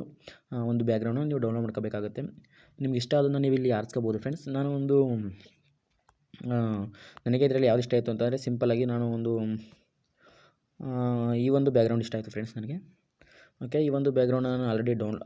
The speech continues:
ಆ, ಡೌನ್ಲೋಡ್ ಮಾಡ್ಕೊಂಡಿದ್ದೀನಿ. ನೀವು ಸಹ ಡೌ-, ಡೌನ್ಲೋಡ್ ಮಾಡ್ಕೊಳ್ಳೋದಾದ್ರೆ ಇಲ್ಲಿ ಡೌನ್ಲೋಡ್ ಕೆಳಗಡೆ ಇದೆ, ಡೌನ್ಲೋಡ್ ಮೇಲೆ ಕ್ಲಿಕ್ ಮಾಡಿದ್ರೆ ಡೌನ್ಲೋಡ್ ಆಟೋಮೆಟಿಕ್ ಆಗುತ್ತೆ ಫ್ರೆಂಡ್ಸ್. ಆ,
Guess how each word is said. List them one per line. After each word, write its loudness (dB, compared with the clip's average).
ಆ, -4
ಡೌನ್ಲೋಡ್ 2
ಮಾಡ್ಕೊಂಡಿದ್ದೀನಿ. -2
ನೀವು -2
ಸಹ -2
ಡೌ-, 0
ಡೌನ್ಲೋಡ್ 2
ಮಾಡ್ಕೊಳ್ಳೋದಾದ್ರೆ 0
ಇಲ್ಲಿ -2
ಡೌನ್ಲೋಡ್ 0
ಕೆಳಗಡೆ -2
ಇದೆ, -4
ಡೌನ್ಲೋಡ್ -4
ಮೇಲೆ -4
ಕ್ಲಿಕ್ -12
ಮಾಡಿದ್ರೆ -6
ಡೌನ್ಲೋಡ್ -4
ಆಟೋಮೆಟಿಕ್ -4
ಆಗುತ್ತೆ -6
ಫ್ರೆಂಡ್ಸ್. -8
ಆ, -6